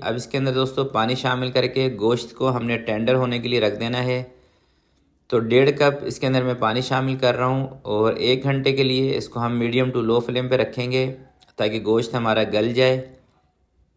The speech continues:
तो जब तक दोस्तों गोश्त गलेगा तब तक इसकी जो मिर्चें हैं उसके अंदर मसाला लगा लेते हैं।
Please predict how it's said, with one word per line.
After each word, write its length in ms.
तो 60
जब 160
तक 120
दोस्तों 360
गोश्त 340
गलेगा 460
तब 260
तक 260
इसकी 240
जो 160
मिर्चें 380
हैं 180
उसके 240
अंदर 140
मसाला 360
लगा 240
लेते 260
हैं। 180